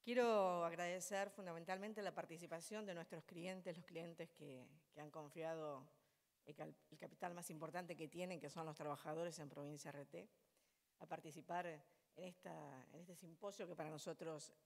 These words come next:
es un cambio de paradigma. Aquellos que no son nuestros clientes aún, pero que confían en esta popro-, en esta propuesta.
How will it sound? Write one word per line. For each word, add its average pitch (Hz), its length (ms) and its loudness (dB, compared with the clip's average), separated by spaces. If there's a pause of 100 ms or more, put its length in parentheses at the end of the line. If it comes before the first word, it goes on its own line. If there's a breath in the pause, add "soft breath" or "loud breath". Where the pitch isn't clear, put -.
es - 160 -16
un 151 80 -8
cambio 170 300 -2
de 165 80 -2
paradigma. 190 600 -2 (720 soft breath)
Aquellos 240 380 -4
que 214 100 -4
no 233 140 2
son 269 180 4
nuestros 233 240 0
clientes 190 640 -2 (160)
aún, 185 480 2 (300)
pero 170 140 -2
que 160 100 -10
confían 175 520 -4
en 165 100 -4
esta 156 220 -6
popro-, 143 320 -10
en 160 160 -8
esta 175 160 -8
propuesta. 165 600 -8